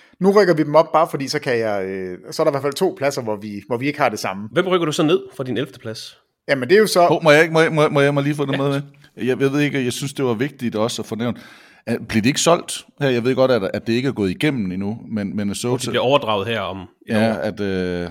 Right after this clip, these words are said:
Speaker 3: at Alex Rodriguez og en mere, ikke, der, der er gået ind, så der har jo været, altså
Speaker 1: Der er tumult.
Speaker 3: Der, der er rod på, på både ledelsesgangen og i omklædningsrummet, og, og spørgsmålet er, om de kan finde, øh, finde lidt ro, øh,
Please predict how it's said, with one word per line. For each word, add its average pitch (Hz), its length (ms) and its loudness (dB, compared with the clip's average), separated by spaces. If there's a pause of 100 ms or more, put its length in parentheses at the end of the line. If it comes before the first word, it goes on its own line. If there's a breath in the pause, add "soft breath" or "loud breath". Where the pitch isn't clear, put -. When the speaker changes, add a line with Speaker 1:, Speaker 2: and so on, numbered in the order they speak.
Speaker 3:
at 104 200 -4
Alex 101 260 -4
Rodriguez 107 580 -2
og 98 140 -4
en 101 140 -4
mere, 101 260 -4
ikke, 104 180 -8
der, 87 480 -6
der 101 140 -6
er 90 100 -2
gået 98 200 -4
ind, 101 80 -4
så - 120 -6
der - 80 -6
har - 200 -6
jo 82 60 -10
været, 71 240 -14
altså 80 280 -10 (360)
Speaker 1:
Der 120 60 0
er 131 40 0
tumult. 180 500 2 (100)
Speaker 3:
Der, 131 340 4
der 135 260 6
er 127 40 6
rod 143 460 4
på, 120 280 0
på 113 80 0
både 131 220 2
ledelsesgangen 113 720 0
og 98 100 0
i - 20 0
omklædningsrummet, 98 840 -4
og, 90 320 -4
og 90 100 -8
spørgsmålet 113 460 -4
er, 107 40 0
om 113 80 -2
de 104 100 -10
kan 98 120 -6
finde, 170 500 -4
øh, 87 340 -6
finde 165 260 -4
lidt 131 160 -4
ro, 95 500 -8
øh, 78 560 -14